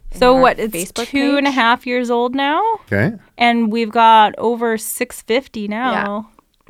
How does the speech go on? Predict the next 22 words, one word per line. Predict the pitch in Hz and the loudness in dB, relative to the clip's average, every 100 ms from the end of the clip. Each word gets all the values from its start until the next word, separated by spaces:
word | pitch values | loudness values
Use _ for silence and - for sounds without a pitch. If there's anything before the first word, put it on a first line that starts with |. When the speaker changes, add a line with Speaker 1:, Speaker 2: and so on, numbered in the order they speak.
| 208 | -20
Speaker 3:
Six | - 170 - | -6 -4 2
hundred | 214 240 185 | 2 2 2
and | - | 2
fifty? | 120 113 220 254 | 2 2 2 -2
Speaker 2:
That's | - 220 285 | 2 2 4
on | |
Speaker 1:
Just | 302 | 4
Speaker 2:
our | 262 | 2
Facebook | - 180 254 | 0 -2 0
Speaker 1:
B | 247 240 | -2 -2
C, | - 226 214 | -4 -4 -4
Speaker 2:
group. | 202 | -4
Speaker 1:
yeah. | 214 196 190 | -2 -2 -2
Speaker 3:
Wow. | 151 190 95 80 - | -2 -2 -2 -6 -6
Speaker 1:
Well, | 269 277 285 262 | 4 6 8 6
Speaker 2:
Yeah. | 226 | 4
Speaker 1:
yeah, | |
I | |
think | 220 285 | 2 -4
the | 302 | -4
Facebook | - 285 - 262 | -4 -6 -6 -8
groups, | 247 | -8